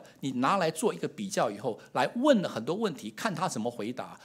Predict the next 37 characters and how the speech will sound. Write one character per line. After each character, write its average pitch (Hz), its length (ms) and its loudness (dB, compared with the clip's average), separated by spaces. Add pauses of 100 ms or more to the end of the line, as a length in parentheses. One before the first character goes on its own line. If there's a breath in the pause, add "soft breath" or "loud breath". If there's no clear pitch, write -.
(100)
那 180 200 0
我 123 200 2
发 202 280 4
觉 131 220 -4
基 247 240 -4
督 269 140 4
教 233 180 4
的 139 80 -4
回 113 180 -4
答 107 240 -6 (200 loud breath)
跟 262 160 2
我 233 120 2
所 - 180 -4
观 247 300 2
察 139 160 -4
到 160 140 2
的 135 60 -6
宇 120 160 -6
宙 170 120 -4
的 147 80 -2
万 135 180 -2
象 127 220 -4 (100)
是 - 120 -8
完 160 260 2
全 131 180 -2
符 98 180 -8
合 82 160 -12
的。 - 160 -20 (680 soft breath)
当 262 120 8
然 247 120 8
不 254 140 2
代 269 160 10
表 170 140 8
我 113 120 4
对 196 120 4
圣 175 260 2
经 170 320 -2